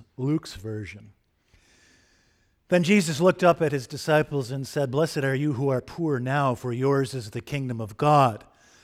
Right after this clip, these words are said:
Blessed are you who are hungry now, for you will be filled. Blessed are you who weep now, for you will laugh. And blessed are you when people revile you and persecute you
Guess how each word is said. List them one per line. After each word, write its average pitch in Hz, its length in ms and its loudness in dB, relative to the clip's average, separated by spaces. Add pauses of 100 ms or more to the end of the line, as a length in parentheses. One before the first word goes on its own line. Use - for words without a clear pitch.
(240)
Blessed 135 280 -2
are 123 180 2
you 147 300 0
who 131 180 -6
are 120 100 0
hungry 139 460 -2
now, 123 260 0
for 117 220 -8
you 143 180 -2
will 135 160 -2
be 113 140 -6
filled. 151 580 0 (800)
Blessed 180 260 2
are 160 180 6
you 160 180 4
who 117 160 -4
weep 143 460 -2
now, 113 340 -4
for 120 340 -6
you 147 220 -4
will 127 140 -2
laugh. 143 580 4 (960)
And 127 100 -12
blessed 185 300 4
are 180 180 8
you 170 220 6
when 156 160 2
people 160 320 -2
revile 147 500 4
you 165 280 4
and 123 100 -4
persecute 160 720 -4
you 160 320 0